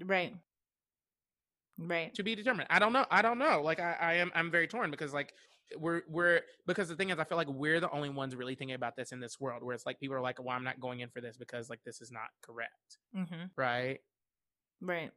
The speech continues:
Speaker 1: And it's, I think it's also because we're used to watching our white counterparts squeeze themselves into whatever roles they see fit. We're used to
Speaker 2: West Side
Speaker 1: already
Speaker 2: Story.
Speaker 1: being st-, already in the small box that we're only allowed to touch, and we're not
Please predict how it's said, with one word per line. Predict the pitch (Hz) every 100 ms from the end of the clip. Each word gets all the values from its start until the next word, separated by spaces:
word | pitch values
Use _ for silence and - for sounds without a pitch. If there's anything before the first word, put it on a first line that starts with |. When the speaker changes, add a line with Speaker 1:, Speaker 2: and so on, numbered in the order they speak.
| -
Speaker 1:
And | 233 262
it's, | 269 -
I | 240
think | 262
it's | 294
also | 214 226
because | 240 240 220 185 196 - - _ _ _ _ _ _ _ _ _ -
we're | 185 202 202
used | 196 202 208 -
to | 220
watching | 170 165 175 - 170 156 147 - _ _
our | - 180
white | 180 165 120
counterparts | 196 175 180 180 160 147 185
squeeze | - - 196 180
themselves | 190 190 180
into | 185 202 180 180
whatever | 180 180 185
roles | 185 175
they | 180
see | 180 185 175
fit. | 180 175 170 - - - -
We're | 202
used | 202 202 -
to | - 185
Speaker 2:
West |
Side | 175
Speaker 1:
already | 190 190 202
Speaker 2:
Story. | 156
Speaker 1:
being | 190 190 180 180 -
st-, | - - - - _ - - -
already | 196 208 202 170
in | 180 185
the | 185
small | - 202 175 170
box | 175 170 -
that | 180
we're | 170
only | 180 185
allowed | 175 170 165
to | 180
touch, | 190 175 175
and | 175
we're | 165
not | 165 170